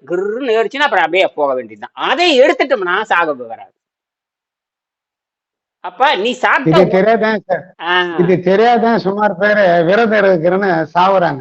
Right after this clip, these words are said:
Speaker 1: அதுதான்.
Speaker 2: இது என்ன ப-, நீ பசி, அவன் ரெண்டு நாள் சாப்பிட போயிட்டு அதனால செத்து, அதனால தான் டாக்டருங்க டைம் டைம் சாப்பாடு கொடுத்துருப்பான்றாரு.
Speaker 1: ஐயையோ, அதுதான். இப்ப, இப்ப புரியுதா? அப்ப இயற்கை இந்த ரகசியத்தை கண்டுபிடிச்சு எழுதுறாரு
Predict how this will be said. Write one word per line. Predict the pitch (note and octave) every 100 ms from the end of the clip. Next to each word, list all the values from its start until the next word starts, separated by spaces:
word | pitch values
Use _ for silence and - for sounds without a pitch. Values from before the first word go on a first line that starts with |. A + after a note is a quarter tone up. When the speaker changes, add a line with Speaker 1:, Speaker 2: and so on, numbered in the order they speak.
| - _
Speaker 1:
அதுதான். | C3+ E3+ F3 F#3+
Speaker 2:
இது |
என்ன | F#3+ G#3+ G3
ப-, | F#3+ F3 - -
நீ | F#3
பசி, | G#3 G3+ A#3 A3+ F#3+ - _ -
அவன் | F#3+ G3+
ரெண்டு | G#3+ A3+
நாள் | C4 A3+
சாப்பிட | A3 A3+ A3+
போயிட்டு | G3+ G#3+
அதனால | G3+ G#3 G3+
செத்து, | F3 F3+
அதனால | F#3 G#3 G#3+ G#3+
தான் | F#3
டாக்டருங்க | G3 F#3 F#3+ E3 C#3+ C#3+ _ _ -
டைம் | G#3+ G#3
டைம் | A3+ G#3
சாப்பாடு | G3 G3+ F3+
கொடுத்துருப்பான்றாரு. | D#3+ D#3+ C#3+ C#3 A#2+ A#2 _
Speaker 1:
ஐயையோ, | E3 F3 A3 D3 B2+ B2 A2 G#2+
அதுதான். | B2 D3 E3+ - _ _
இப்ப, | -
இப்ப | - F#3 A3+
புரியுதா? | B3+ B3+
அப்ப | B3 F#3
இயற்கை | G#3+ B3+ G#3 - _
இந்த | A3+ C#4+ D4+
ரகசியத்தை | C4 C#4+ C#4+ D#4 C#4+
கண்டுபிடிச்சு | A#3+ A#3+ A#3+ A#3 C4+ G#3+
எழுதுறாரு | G3+ G#3 G3+